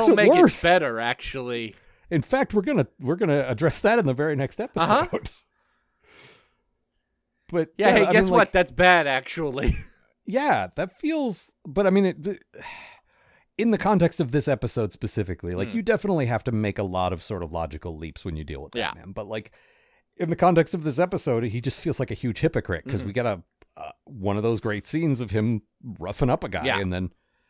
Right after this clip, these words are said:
Speaker 2: and then yelling at Harvey for doing the same thing.
Speaker 1: It's like, dude, you could have Gwen Stacy'd that guy so easily.
Speaker 2: Oh, yeah, 'cause in the, yeah, in this particular version, he, uh, pushed the guy off and then, like, uh, bat grappled him back
Speaker 1: Yeah.
Speaker 2: up.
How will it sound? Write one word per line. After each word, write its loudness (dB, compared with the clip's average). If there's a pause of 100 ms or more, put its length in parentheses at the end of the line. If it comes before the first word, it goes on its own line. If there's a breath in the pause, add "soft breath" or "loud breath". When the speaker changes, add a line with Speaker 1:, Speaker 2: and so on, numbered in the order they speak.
(120)
Speaker 2:
and 2
then 4
yelling 4
at 2
Harvey 2
for -2
doing 2
the 4
same -2
thing. -8
Speaker 1:
It's -14
like, -6
dude, -6
you -8
could 0
have -2
Gwen -4
Stacy'd -4
that -6
guy -2
so -4
easily. -8 (680)
Speaker 2:
Oh, 4
yeah, 4
'cause 2 (220 soft breath)
in 2
the, 4
yeah, 0
in -6
this -2
particular 0
version, -2
he, -2
uh, -2
pushed -4
the -2
guy 0
off -2
and -2
then, -2
like, -6
uh, -6
bat -4
grappled -8
him -4
back -6
Speaker 1:
Yeah. 0
Speaker 2:
up. -14